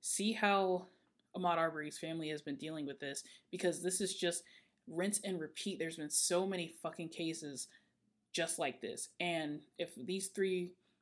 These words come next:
men were not to be charged for these crimes, I don't know what's gonna happen. I, I'm very nervous about the verdict because there's a lot riding on this verdict because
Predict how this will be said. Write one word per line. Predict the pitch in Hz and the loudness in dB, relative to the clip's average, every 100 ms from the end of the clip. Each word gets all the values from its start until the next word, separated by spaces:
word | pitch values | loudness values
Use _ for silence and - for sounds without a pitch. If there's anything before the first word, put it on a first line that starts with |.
| _ | _
men | 165 160 151 | -4 -4 -4
were | 147 | -2
not | 147 127 | -2 -2
to | - | -6
be | 151 147 143 - - _ _ _ _ _ _ _ _ _ | -6 -4 -6 -8 -20 _ _ _ _ _ _ _ _ _
charged | - 151 151 156 - - - _ _ _ _ _ _ | -4 0 0 -2 -8 -10 -18 _ _ _ _ _ _
for | - 175 | -6 -4
these | 151 143 | -4 -6
crimes, | - 147 135 147 - - - _ _ _ _ _ | -4 -4 -2 -4 -6 -12 -20 _ _ _ _ _
I | 170 170 170 165 165 151 - - | 8 10 10 6 0 -4 -12 6
don't | 208 170 | 6 6
know | 175 156 | 2 0
what's | 143 | 0
gonna | - 131 | -2 -4
happen. | - - 143 143 131 | -4 -6 -4 -6 -4
I, | 156 151 156 | -4 -2 -2
I'm | 151 156 | -2 0
very | 170 160 | 0 0
nervous | 147 143 127 - - - _ _ _ _ _ | -2 -4 -4 -6 -6 -8 _ _ _ _ _
about | 175 143 156 - 233 | -4 -4 -4 -8 -10
the | - | -4
verdict | 143 135 117 - - - | -2 -2 -4 -8 -10 -8
because | - 165 147 - | -2 0 0 2
there's | 170 165 | 0 0
a | |
lot | 147 175 - | 4 4 6
riding | 170 160 156 | 2 0 -2
on | 151 | -4
this | 147 - | -6 0
verdict | 165 175 175 - | 2 2 -2 -12
because | 160 - 196 208 180 180 | -12 -6 2 4 4 2